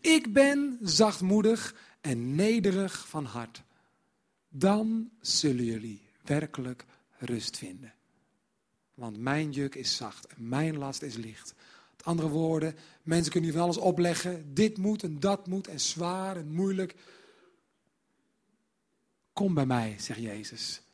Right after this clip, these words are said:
Leer van mij. Laat mij je inspireren. Ontdek mij. Ga naar die cursus op zoek naar God.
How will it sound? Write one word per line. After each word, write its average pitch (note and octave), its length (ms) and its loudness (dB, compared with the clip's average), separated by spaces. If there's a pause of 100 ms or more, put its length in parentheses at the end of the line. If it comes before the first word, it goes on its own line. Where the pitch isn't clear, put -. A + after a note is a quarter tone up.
Leer F#3+ 340 8
van C#3+ 200 -4
mij. B2 380 -4 (200)
Laat C#3+ 140 -6
mij G#3 280 4
je F3+ 140 2
inspireren. B2 720 -6 (140)
Ontdek G#3+ 400 2
mij. F3 440 0 (480)
Ga - 180 2
naar C4+ 160 6
die A#3+ 140 6
cursus B3+ 420 6
op F#3+ 100 2
zoek C4 160 4
naar A3 140 0
God. - 380 0